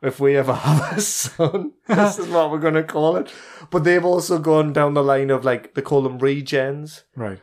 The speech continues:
Speaker 1: So it's like what you try to refer to as sensible, saying, like, later down the line, as the game matures,
Speaker 2: Uh-huh.
Speaker 1: do, do they not make up fictional names?
Speaker 2: Uh-huh.
Speaker 1: But I said,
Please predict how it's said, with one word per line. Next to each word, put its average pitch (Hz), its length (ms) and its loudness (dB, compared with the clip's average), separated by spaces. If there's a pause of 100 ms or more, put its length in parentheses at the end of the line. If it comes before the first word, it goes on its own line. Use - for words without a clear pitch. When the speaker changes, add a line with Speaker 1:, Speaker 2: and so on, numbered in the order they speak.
Speaker 1:
So - 160 0
it's 135 180 -2
like 131 240 -2
what 196 180 -4
you 170 200 -4
try 156 260 -2
to 139 80 -10
refer 131 360 -2
to 123 180 -8
as 120 100 -12
sensible, 156 460 -4
saying, 117 280 -8
like, 110 220 -6 (180)
later 143 280 0
down 139 240 -2
the 127 100 -2
line, 139 220 0
as 131 200 -4
the 131 60 -10
game 127 260 -4
matures, 117 600 -4
Speaker 2:
Uh-huh. 113 220 -6 (260)
Speaker 1:
do, 165 320 -4
do 147 100 0
they 139 140 0
not 139 260 -2
make 135 320 0
up 131 160 -8
fictional 135 400 -6
names? 113 440 -6
Speaker 2:
Uh-huh. 110 220 -8 (100)
Speaker 1:
But 139 100 -2
I 151 120 2
said, 131 360 -4